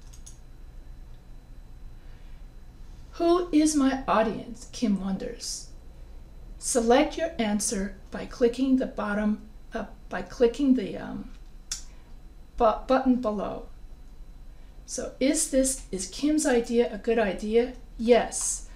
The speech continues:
My puppy was about how, my essay was about how a puppy got stuck in a fence and how this junkyard kitten saved him.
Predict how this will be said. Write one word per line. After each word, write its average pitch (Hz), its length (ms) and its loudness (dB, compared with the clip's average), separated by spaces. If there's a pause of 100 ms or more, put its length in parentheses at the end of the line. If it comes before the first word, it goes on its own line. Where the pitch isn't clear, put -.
(200)
My 233 240 4
puppy 269 460 0
was 214 200 -2
about 202 460 -4
how, 247 460 2 (320)
my 233 420 6
essay 254 480 4
was 214 180 -4
about 220 340 0
how 214 320 2
a 202 340 -4
puppy 294 400 0
got - 260 -8
stuck 254 520 2
in 240 120 6
a 208 60 0
fence - 640 0 (400)
and 226 140 -2
how 247 400 4
this 254 280 8
junkyard 254 800 6
kitten - 420 -2
saved 220 440 0
him. - 180 -8